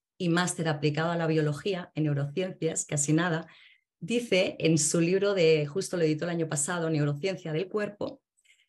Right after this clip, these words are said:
que el cuerpo percibe mucho antes lo que la mente aún no sabe.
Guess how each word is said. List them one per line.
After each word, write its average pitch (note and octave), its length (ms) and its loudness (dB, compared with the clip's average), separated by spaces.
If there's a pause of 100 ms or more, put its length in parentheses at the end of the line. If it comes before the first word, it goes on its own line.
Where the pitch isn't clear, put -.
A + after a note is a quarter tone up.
(120)
que G#3+ 80 4
el G3+ 120 2
cuerpo B3+ 440 4
percibe F#3+ 440 2
mucho A3 420 0
antes G3 420 -4
lo E3+ 120 -2
que E3 80 0
la D#3+ 120 4
mente E3+ 260 2
aún E3+ 180 0
no C#3+ 120 2
sabe. C#3+ 420 -4